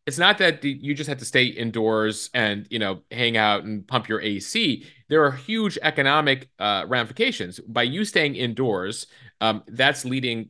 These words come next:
more people this year not to go out and shop. There's a whole bunch of people who have to work outside who could not work outside this year, right? In construction and agriculture, et cetera. So you look at an impact of hundreds of billions of dollars this year by the record heat. So climate,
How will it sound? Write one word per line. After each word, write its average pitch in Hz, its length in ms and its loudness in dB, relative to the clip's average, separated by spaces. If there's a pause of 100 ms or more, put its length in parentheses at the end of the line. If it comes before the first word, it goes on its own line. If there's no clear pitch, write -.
(120)
more 113 260 -2
people 127 240 -4
this 110 200 -2
year 107 100 2
not 104 140 0
to 98 80 -12
go 101 160 2
out 104 240 2
and 131 100 -8
shop. - 340 -2 (300)
There's 104 220 -2
a 107 80 0
whole 117 180 0
bunch 170 160 0
of 127 80 -4
people 123 160 0
who 117 80 -2
have 123 120 0
to 120 60 0
work 113 220 2
outside 120 460 4 (200)
who 117 60 -2
could 127 200 2
not 127 200 4
work 117 220 2
outside 120 440 4
this 92 200 -8
year, - 240 -16
right? 107 240 0 (180)
In 104 100 -6
construction 131 680 0
and 107 320 0
agriculture, 127 680 0
et 127 100 -8
cetera. 131 340 0 (340)
So - 120 2
you 143 320 2
look 190 260 0
at 117 280 4 (340)
an 123 120 -4
impact 160 480 -2
of 104 80 -6
hundreds 180 360 -4
of 107 200 -4
billions 135 400 0
of 104 80 -2
dollars 123 320 0
this - 180 -10
year - 200 -20 (260)
by 117 100 8
the 110 100 4
record 98 300 0
heat. 117 260 -10
So 117 80 -6
climate, 180 720 4